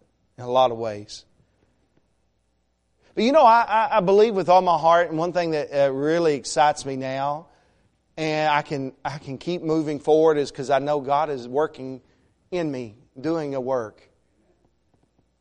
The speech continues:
And for the first time in my li-, my life, I've, I've had to be patient. I'm not a patient man. And the first time in my life, I've had to be patient. I've had to wait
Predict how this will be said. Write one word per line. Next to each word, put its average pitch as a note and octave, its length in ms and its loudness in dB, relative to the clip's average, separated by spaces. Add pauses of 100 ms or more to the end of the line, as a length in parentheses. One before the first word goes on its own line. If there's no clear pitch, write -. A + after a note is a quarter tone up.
(560)
And C3+ 160 -14
for G#3+ 120 6
the A3 100 6
first A3 280 8
time G#3 140 8
in F#3+ 40 4
my F3+ 140 6
li-, F3 240 4
my F3 140 6
life, F3 340 8
I've, C#3 240 2
I've D3 300 2
had D#3+ 260 4
to C#3+ 40 -6
be D3+ 140 -2
patient. E3 540 -4 (760)
I'm F3+ 100 0
not E3+ 180 8
a C3+ 40 -2
patient C3 400 -2
man. A#2 380 -14 (4000)
And F3 60 -2
the F#3 60 0
first A3+ 260 8
time A3 160 6
in G3 80 -2
my F#3+ 100 8
life, F3+ 300 8
I've C#3+ 140 -6
had D#3+ 160 2
to D3+ 60 -4
be D#3 120 -2
patient. D#3 520 -2
I've C3 180 -2
had D3 180 -2
to C#3+ 60 -2
wait C#3+ 440 0